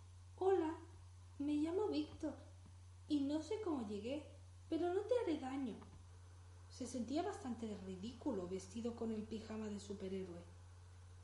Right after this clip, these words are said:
"¿Quién eres tú?", cuestionó el chico tratando de tranquilizarla. "No te diré mi nombre", respondió la pequeña enfadada.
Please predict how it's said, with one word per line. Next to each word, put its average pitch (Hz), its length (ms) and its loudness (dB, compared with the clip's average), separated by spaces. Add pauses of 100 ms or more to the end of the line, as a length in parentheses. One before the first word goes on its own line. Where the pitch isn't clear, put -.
(540)
"¿Quién 370 200 4
eres - 340 2
tú?", 320 160 4 (800)
cuestionó 254 500 0
el 254 120 0
chico 247 320 -2
tratando 233 480 -2
de 226 80 0
tranquilizarla. 208 840 -4 (1000)
"No 277 540 12
te 285 120 8
diré 233 300 8
mi 302 180 6
nombre", 214 480 4 (520)
respondió 214 540 0
la 214 120 0
pequeña 202 460 0
enfadada. 180 600 -4